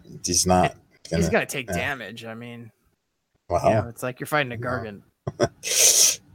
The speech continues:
Speaker 1: He might kick him, but not
Speaker 2: How'd you
Speaker 1: only if they decide to.
Speaker 2: Yeah, how, how did you do there, Rob, with the, uh, with the Skaven? Because, uh, they don't deal a lot of damage, but you had a lot of good upgrades in there.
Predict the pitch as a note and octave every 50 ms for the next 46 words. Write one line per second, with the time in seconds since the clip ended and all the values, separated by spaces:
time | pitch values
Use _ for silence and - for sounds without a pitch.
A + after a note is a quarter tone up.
0 | - - - G#2+ G#2 G2 F#2+ - - - G#2+ G#2+ - F#2+ E2+ F2 F2 F2 E2 E2+
1 | E2+ E2+ E2+ E2 - - - _ - - F#2+ F#2+ F#2+ F#2+ - - F#3 G#2 G#2 G#2+
2 | G#2 G#2 F#2+ - - - G#2 F#2+ F#2+ F#2+ F#2 F#2 F#2 F#2 - _ - F2 E2 -
3 | - F#2+ G2+ G#2+ G#2 - - - D#2+ G2 A2+ - _ _ _ _ _ - - F3
4 | E3 C#3+ B2 - E3+ F#3+ F#3+ E3+ E3+ F#3 G3+ G#3+ A3+ G3+ G3 G#3 G3 A3 G#3+ G3+
5 | G3 F#3+ F#3+ F#3 E3 C3+ A#2 D#3+ E3 D#3 D#3 D#3 D3+ D3+ D#3+ D3 - - D#3 D3+
6 | D3 D3 C#3+ C#3 C#3 C#3 D3 C#3 - C#3 - - - - - D3 D#3 D#3 C#3 B2+
7 | B2+ A2+ G#2+ G#2 G#2+ G#2+ A#2+ A#2 - - C3 B2 A#2 A2+ A2 G#2 A2+ A#2 A#2 A#2+
8 | A#2+ A#2+ A#2+ A#2+ C#3 D3 E3+ F#3 F3+ E3+ G3 G3 F#3 F3+ F3 E3+ D#3 B2+ A#2 -
9 | D#3+ F3 F3 D3 A#2+ G#2+ - A2 - B2+ C#3 C#3+ D3 C3 B2+ B2+ B2+ B2+ C3 B2+
10 | A2+ G2 G2 C3 - - - C2+ C#2+ - - - - A1 G#1+ G#1 -